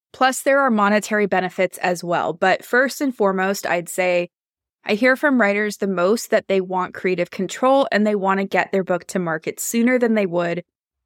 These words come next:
if they went the traditional route. If you want to hear more about the timeline of traditional publishing and the pros and cons of going the traditional route, you can check out episode number sixty-six.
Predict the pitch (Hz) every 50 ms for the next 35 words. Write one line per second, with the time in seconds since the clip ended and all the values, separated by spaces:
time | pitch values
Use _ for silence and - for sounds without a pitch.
0 | _ - 190 - - 202 190 185 185 180 160 - - 180 - - 196 175 170 165
1 | - - 170 165 160 - 147 139 117 76 - _ - - _ _ _ _ _ _
2 | _ _ _ _ _ _ _ _ _ _ _ _ _ _ - 214 220 262 262 254
3 | 269 277 294 285 285 302 285 247 233 220 220 208 220 220 - 214 196 - - 190
4 | 190 190 196 190 196 196 190 - 175 180 180 - - - 190 196 190 - 220 202
5 | 190 - - 196 185 185 185 - - 202 196 196 190 180 180 180 175 - - -
6 | 220 220 214 214 208 202 - - 190 185 185 185 190 180 - - 185 185 180 180
7 | - 196 190 196 214 214 220 220 220 214 - 226 208 220 220 - - 233 220 208
8 | 220 214 214 220 220 - 208 190 - - 214 196 - - 214 214 - 233 - -
9 | - - 170 - 180 - - 190 185 185 185 175 170 175 170 - - 170 170 -
10 | - 170 170 - 240 254 269 - - - -